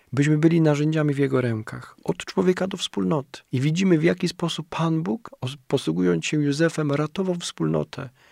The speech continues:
Wspólnotę Jakuba, przecież oni mieli, mieli błogosławieństwo Boga. Przymierze, które Bóg zawarł z ojcami, Abrahamem, Izaakiem, które także ut-, otrzymał, e, Jakub,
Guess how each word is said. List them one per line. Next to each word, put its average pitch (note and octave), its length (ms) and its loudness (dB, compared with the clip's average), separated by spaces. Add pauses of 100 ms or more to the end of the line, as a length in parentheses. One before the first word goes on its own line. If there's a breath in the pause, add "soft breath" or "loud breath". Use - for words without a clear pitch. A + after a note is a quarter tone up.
Wspólnotę C#3+ 500 4
Jakuba, C#3+ 460 2
przecież C#3+ 380 -2
oni D#3 220 0
mieli, D#3+ 320 0 (200 soft breath)
mieli D3+ 220 4
błogosławieństwo D#3+ 920 0
Boga. B2+ 440 -6 (340)
Przymierze, E3 580 4
które C#3 240 0
Bóg C#3 220 -2
zawarł B2+ 600 0 (100)
z - 160 -12
ojcami, C3+ 640 2 (180)
Abrahamem, B2+ 680 2
Izaakiem, B2+ 600 -2 (240 soft breath)
które D3 200 -4
także D#3+ 300 0
ut-, F3 240 -4
otrzymał, D#3+ 560 0
e, D#3+ 60 -6 (420)
Jakub, F#3+ 500 -4